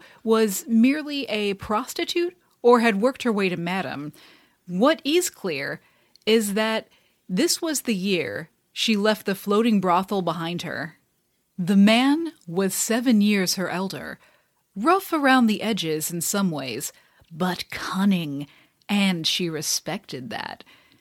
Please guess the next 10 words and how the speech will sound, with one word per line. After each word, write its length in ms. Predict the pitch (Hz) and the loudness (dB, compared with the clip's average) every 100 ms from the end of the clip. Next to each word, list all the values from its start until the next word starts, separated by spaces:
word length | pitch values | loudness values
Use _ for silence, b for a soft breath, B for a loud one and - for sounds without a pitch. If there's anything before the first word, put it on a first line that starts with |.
| b _ _ - | b _ _ -4
He 200 | - 330 | 2 4
was 240 | 381 - | 4 0
also 400 | 285 359 - 277 | -2 -2 -2 0
very 340 | 190 190 180 | 0 0 0
powerful, 720 | 160 170 202 240 - 127 127 - _ _ - | -4 -6 -4 -4 -6 -10 -10 -12 _ _ -6
which 640 | 175 320 294 - - - | 0 0 0 -2 -4 -6
she 240 | - - 208 | -6 -2 0
respected 560 | 190 180 - 185 185 170 | 2 0 0 -2 -4 -8
even 320 | 175 165 156 | -8 -8 -8
more. 500 | 151 160 165 - - | -8 -8 -10 -10 -14